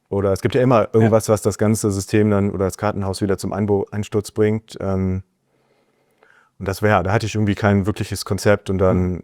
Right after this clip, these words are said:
Speaker 1: wenn dann viel zu tun war, dann hat man's wieder sausen lassen. Dann
Speaker 2: Ja.
Speaker 1: ist auch immer das Thema, „Jetzt ist auch scheißegal“, äh, und dann, ähm, ja. Ja, aber man muss sich ja trotzdem was gönnen können. Das, das ist ja auch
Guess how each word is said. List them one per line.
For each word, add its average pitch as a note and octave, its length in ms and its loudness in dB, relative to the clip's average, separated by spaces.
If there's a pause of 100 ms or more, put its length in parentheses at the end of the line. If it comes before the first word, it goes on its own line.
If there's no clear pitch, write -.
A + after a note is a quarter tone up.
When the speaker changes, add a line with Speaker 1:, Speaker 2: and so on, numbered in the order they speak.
(140)
Speaker 1:
wenn F#2+ 200 -8
dann F#2+ 140 -2
viel G#2+ 140 -2
zu - 100 -8
tun E3 280 2
war, A#2+ 200 6
dann A2 120 2
hat G#2+ 80 -6
man's G#2 200 -4
wieder F#2 360 -2
sausen B2 300 2
lassen. A2+ 220 -2
Dann G2 100 0
Speaker 2:
Ja. G2 40 -2
Speaker 1:
ist - 100 -6
auch - 200 -4
immer G2 340 -2 (560)
das - 120 -10
Thema, G2+ 280 0
„Jetzt G2+ 140 0
ist G2+ 120 0
auch - 120 0
scheißegal“, A2 880 4
äh, G2+ 320 0
und F#2+ 200 -4
dann, F#2 500 -2
ähm, C#2 340 -10
ja. D2 100 -10 (1080)
Ja, F#2+ 100 -2
aber F#2+ 220 0 (160)
man G2 140 0
muss A#2+ 120 2
sich D#3+ 100 -2
ja A#2+ 80 6
trotzdem B2+ 240 -2
was F#2 180 2
gönnen C#3 520 4 (200)
können. C#3+ 280 2
Das, - 280 -8
das - 160 -12
ist - 40 -10
ja G2+ 80 2
auch A#2 140 -2